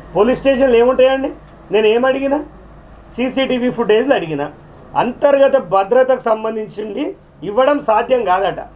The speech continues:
ఎట్లా సాధ్యం కాదో కోర్టుల జడ్జికి ఇదే చెప్పాలి నువ్వు. పోలీస్ క్యాంటీన్ వెలుపల టాస్క్ ఫోర్స్ కార్యాలయంలో సీసీటీవీ ఫుటేజ్ ఏర్పాటు చేయలేదు. ఇక సిద్దిపేట నియోజకవర్గంలో ఉన్న దొంగలకి ఇదొక అవకాశం.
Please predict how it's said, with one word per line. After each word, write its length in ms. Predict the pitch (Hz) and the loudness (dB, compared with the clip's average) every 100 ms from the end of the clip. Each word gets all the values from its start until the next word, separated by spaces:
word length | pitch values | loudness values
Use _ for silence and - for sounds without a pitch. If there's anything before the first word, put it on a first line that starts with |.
| - - - - - - - - - - - | -20 -20 -20 -20 -20 -20 -20 -20 -20 -20 -16
ఎట్లా 220 | 196 269 | -2 0
సాధ్యం 420 | 247 240 233 247 | 2 2 2 0
కాదో 240 | 240 226 277 | 2 2 2
కోర్టుల 460 | 277 214 240 254 | 2 0 0 0
జడ్జికి 460 | 233 208 214 233 202 | -2 -2 -2 -6 -2
ఇదే 100 | 208 | 0
చెప్పాలి 440 | 196 175 160 135 | 0 0 0 -2
నువ్వు. 160 | 123 107 - - - - - - - - - | -6 -14 -20 -20 -20 -20 -20 -20 -20 -20 -2
పోలీస్ 420 | 185 233 269 262 | 2 2 2 0
క్యాంటీన్ 580 | 247 240 240 254 285 294 - - - | 2 2 0 -2 0 0 -4 -20 -18
వెలుపల 540 | 139 190 240 247 220 233 | -2 0 2 2 2 2
టాస్క్ 400 | - 190 180 - | 0 0 -2 0
ఫోర్స్ 280 | 240 247 | 0 0
కార్యాలయంలో 840 | - 208 214 226 226 220 208 202 240 | -2 2 2 4 2 2 0 -2 -4
సీసీటీవీ 760 | - 233 - 254 254 233 233 | -4 -10 -8 -8 -8 -10 -10
ఫుటేజ్ 600 | 262 202 202 226 226 294 415 - - - | -8 -6 0 0 2 -2 -6 -10 -20 -10
ఏర్పాటు 580 | 156 214 233 254 254 - | 0 2 4 2 0 2
చేయలేదు. 460 | 214 220 214 196 196 - - - - - - | 2 4 2 0 -2 -8 -20 -20 -20 -18 0
ఇక 380 | 220 208 202 - - _ _ _ | 2 4 0 -2 -14 _ _ _
సిద్దిపేట 420 | 220 208 247 254 | -10 -4 0 2
నియోజకవర్గంలో 1040 | 247 233 240 233 240 233 240 240 233 220 214 | 2 2 0 2 0 2 0 0 2 4 4
ఉన్న 200 | 196 226 | 2 -4
దొంగలకి 580 | 170 208 233 240 233 220 | -2 -2 2 0 0 -2
ఇదొక 200 | 220 185 | -2 0
అవకాశం. 580 | 202 208 196 165 165 | 0 0 -2 -4 -8